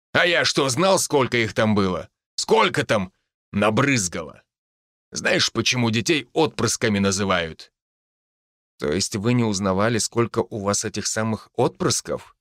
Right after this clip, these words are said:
Как это не узнавал? Узнавал. Навел справки. Девять отпрысков, ни много ни мало. Всех в список наследников включили? Всех. Определенная сумма каждому или одна сумма на всех?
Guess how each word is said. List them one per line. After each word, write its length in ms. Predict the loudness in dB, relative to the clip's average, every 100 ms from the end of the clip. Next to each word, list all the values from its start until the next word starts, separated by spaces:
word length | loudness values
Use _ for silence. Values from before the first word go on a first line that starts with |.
| _ _ _ -2
Как 300 | 0 0 -2
это 200 | -2 -2
не 100 | -2
узнавал? 560 | -2 2 2 2 0 -2
Узнавал. 800 | -2 2 2 4 4 2 -2 _ _ _ _ _
Навел 420 | -10 -2 2 2 2
справки. 680 | -2 -2 -2 -4 -16 -20 _ _ _
Девять 520 | -2 2 2 2 2
отпрысков, 680 | 2 2 2 0 0 -2 -2
ни 140 | -2 0
много 380 | 2 2 2 2
ни 120 | 2
мало. 520 | 4 4 2 -2 -6 _ _ _ _ _ _ _ _
Всех 500 | -8 -4 -2 -2 -2
в 60 | -6
список 480 | -6 -6 -6 -4 -2
наследников 680 | -2 0 -2 0 0 -2 -2
включили? 600 | -4 -2 -2 -4 -12 _ _ _ _ _ _ _
Всех. 680 | -6 -2 -2 -2 -6 -16 -18 _ _ _ _ _ -6
Определенная 680 | -2 0 2 2 2 2 0
сумма 340 | 0 0 0
каждому 500 | 2 0 2 2 4
или 120 | 4
одна 300 | 2 2 0
сумма 340 | 0 -2 0 2
на 140 | 2
всех? 500 | 0 -2 -4 -8